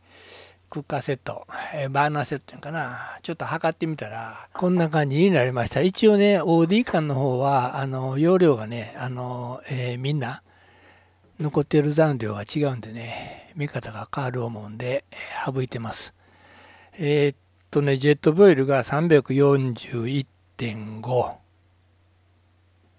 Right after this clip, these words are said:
バーナーだけ入ってるのかな。んで、このファイヤーメープルが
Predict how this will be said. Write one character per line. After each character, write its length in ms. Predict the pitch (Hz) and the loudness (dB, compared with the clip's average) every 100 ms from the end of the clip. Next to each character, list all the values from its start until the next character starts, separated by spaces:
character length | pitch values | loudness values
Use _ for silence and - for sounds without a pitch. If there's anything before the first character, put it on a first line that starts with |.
| _ _ _ - | _ _ _ -12
バ 280 | 156 139 139 | -6 -4 -4
ー 20 | |
ナ 200 | 131 127 | -4 -6
ー 60 | 135 | -6
だ 120 | 135 | -6
け 100 | - | -6
入 120 | - | -10
っ 20 | |
て 100 | - | -10
る 80 | 120 | -14
の 60 | 117 | -12
か 120 | - | -8
な。 320 | 160 143 131 | -6 -6 -6
ん 180 | 160 156 | -6 -2
で、 180 | 151 143 | -2 -2
こ 160 | - | -4
の 160 | 151 143 | -4 -4
フ 80 | 131 | 0
ァ 160 | 165 | 2
イ 40 | 175 | 4
ヤ 120 | 175 | 2
ー 40 | |
メ 160 | 175 170 | 2 -2
ー 40 | |
プ 160 | 147 - | -4 -8
ル 100 | 113 | -12
が 460 | 120 120 113 117 | -8 -6 -6 -10